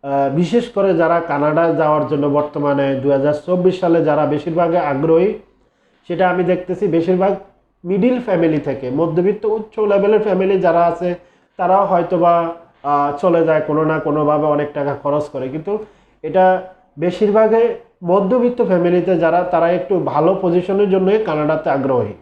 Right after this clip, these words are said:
আর এই সুযোগটাই কিছু দালাল চক্র, বাংলাদেশে, বিদেশে কিছু দালাল চক্র এই সুযোগটা কিন্তু কাজে লাগায়।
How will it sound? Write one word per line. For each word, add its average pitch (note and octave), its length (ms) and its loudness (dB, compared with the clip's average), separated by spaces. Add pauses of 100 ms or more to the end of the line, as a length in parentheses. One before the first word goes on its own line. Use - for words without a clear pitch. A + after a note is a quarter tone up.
(1000)
আর C3 300 -2 (560)
এই A#3+ 180 2
সুযোগটাই A#3+ 680 2
কিছু A3+ 260 -4
দালাল F#3+ 360 4
চক্র, E3+ 400 0
বাংলাদেশে, D#3+ 800 2
বিদেশে E3 760 2 (320)
কিছু E3+ 200 -4
দালাল D#3 360 2
চক্র D3+ 300 -4
এই D#3+ 260 2
সুযোগটা D3+ 440 -6
কিন্তু D3+ 220 -2
কাজে D3 320 -2
লাগায়। G#2+ 300 -4